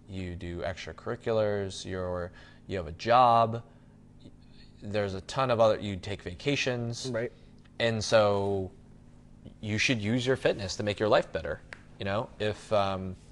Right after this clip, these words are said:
Speaker 1: if you're doing CrossFit, it should make your life better, not worse. And so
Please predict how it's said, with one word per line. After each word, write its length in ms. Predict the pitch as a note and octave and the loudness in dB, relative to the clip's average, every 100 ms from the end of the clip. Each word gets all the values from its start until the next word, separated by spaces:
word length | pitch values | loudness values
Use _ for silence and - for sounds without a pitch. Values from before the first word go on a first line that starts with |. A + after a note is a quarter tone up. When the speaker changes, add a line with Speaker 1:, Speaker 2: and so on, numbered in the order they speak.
| - - - | -20 -20 -12
Speaker 1:
if 140 | - G2 | -8 -2
you're 100 | C3+ | 2
doing 220 | D3 C3+ | 2 0
CrossFit, 540 | B2 C#3+ - G#2+ G#2+ - - - - - | 2 2 2 2 2 0 -16 -20 -20 -6
it 140 | G#2+ - | -6 0
should 180 | C3 | -2
make 180 | A#2+ A#2 | 0 0
your 100 | B2+ | 4
life 260 | B2 E3+ - | 4 4 0
better, 360 | D#2 C#2 - - - - - - | -4 -4 -6 -14 -20 -20 -18 -6
not 220 | G2+ F2 | -4 2
worse. 420 | C3 - - - - - - - - - | 2 2 -6 -14 -18 -20 -20 -20 -20 -10
And 500 | F#2+ G2 G2 F#2+ F#2 | -6 -4 -4 -4 -6
so 680 | - - G#2 G2 G2 G2 F#2+ | -6 0 4 4 2 -2 -6